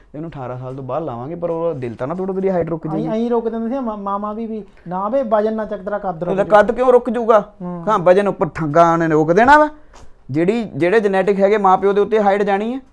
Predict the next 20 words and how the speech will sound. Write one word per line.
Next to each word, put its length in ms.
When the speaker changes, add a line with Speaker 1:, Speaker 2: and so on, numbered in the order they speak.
Speaker 2:
ਜੀ। 360
Speaker 1:
ਨੈਣ 200
ਨਕਸ਼ 280
ਜੋ 240
ਵੀ 160
ਹੈ, 60
ਸਾਰੇ 260
ਮਾ-, 560
ਮਮ 240
ਡੈਡ 180
ਤੇ 100
ਹੀ 40
ਜਾਣਗੇ 340
ਨਾ। 260
Speaker 2:
ਬਿਲਕੁਲ। 440
Speaker 1:
ਪਰਿਵਾਰ 320
ਤੇ 120
ਹੀ 60
ਜਾਂਦੇ 320
ਆ। 300